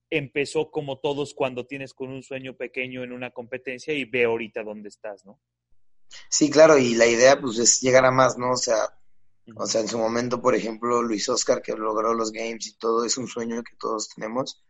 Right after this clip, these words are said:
Speaker 1: Ujú.
Speaker 2: Por lo menos en este atleta, yo sí, yo sí te lo puedo decir, sí sueño con los Games.
Speaker 1: ¿Y por qué no?
Speaker 2: Sí,
Speaker 1: Sí.
Speaker 2: me encantaría estar ahí. Y
Speaker 1: Ujú.
Speaker 2: no es algo que me vaya a detener, porque también ahorita con este tema de los sancionales y así, pues es eso, ¿no? O sea, digo,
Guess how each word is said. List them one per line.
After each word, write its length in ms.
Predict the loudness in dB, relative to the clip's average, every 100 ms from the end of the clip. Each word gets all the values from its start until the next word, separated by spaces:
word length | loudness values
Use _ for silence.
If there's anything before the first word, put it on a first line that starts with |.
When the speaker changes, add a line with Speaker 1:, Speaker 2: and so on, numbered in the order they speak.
| -18
Speaker 1:
Ujú. 340 | -16 -14 -14 -4
Speaker 2:
Por 100 | 0
lo 60 |
menos 300 | 4 4 4
en 100 | 2
este 260 | 0 4 4
atleta, 380 | 4 0 0 2
yo 140 | 4
sí, 300 | 4 4 2 0
yo 80 | -2
sí 140 | -2
te 80 | -2
lo 100 | -6
puedo 160 | -4 -2
decir, 240 | -2 0 -2
sí 140 | -2
sueño 300 | -2 -2 -4
con 160 | -4 -4
los 140 | -4
Games. 520 | -6 -10 -10 -12 -12 -20
Speaker 1:
¿Y 60 | -16
por 180 | -14
qué 100 | -12
no? 180 | -10 -6
Speaker 2:
Sí, 120 | -4
Speaker 1:
Sí. 40 | -2
Speaker 2:
me 60 | 0
encantaría 500 | 0 2 4 6 4
estar 220 | 8 8
ahí. 280 | 8 2 -4 _ _ _ 2
Y 80 | 6
Speaker 1:
Ujú. 20 | 10
Speaker 2:
no 40 | 10
es 160 | 8
algo 260 | 6 8 6
que 300 | 4 -2 -2
me 140 | 0
vaya 180 | 4 8
a 20 | 6
detener, 500 | 6 -6 -2 -2 -4 _ _
porque 240 | -8 -4 0
también 340 | 0 2 4
ahorita 340 | 4 4 0 -2
con 120 | 0
este 160 | -2 -2
tema 160 | -2 0
de 40 |
los 120 | 0 0
sancionales 580 | -4 -4 -2 -2 -2 -2
y 40 |
así, 340 | 0 0 -2 _ _ _ _ _ -20 -4
pues 300 | 4 8 8
es 180 | 8 6
eso, 240 | 6 4 4
¿no? 220 | 6 6
O 40 |
sea, 180 | 6 4
digo, 480 | 6 8 6 6